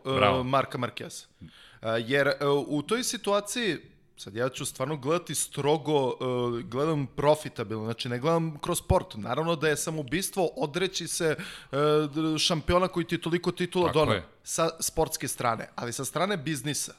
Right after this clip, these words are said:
Speaker 1: surovog biznisa, oni su win-win situacije.
Speaker 2: Ali da li su, znaš koliko je popularan Marquez u Aziji?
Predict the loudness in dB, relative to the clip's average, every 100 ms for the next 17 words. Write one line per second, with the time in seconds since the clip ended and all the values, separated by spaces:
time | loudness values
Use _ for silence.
0 | _ _ _ _ 0 4 6 4 2 -2
1 | -2 -6 -8 -12 _ _ _ _ _ -8
2 | -6 -2 -2 0 0 2 0 -2 -2 0
3 | 0 -4 -12 _ _ -16 -14 -8 -8 -6
4 | -6 -6 -8 -8 -6 -4 -4 -4 -4 -8
5 | -4 -2 -2 -2 -4 -4 -4 -2 -2 0
6 | 0 -2 -10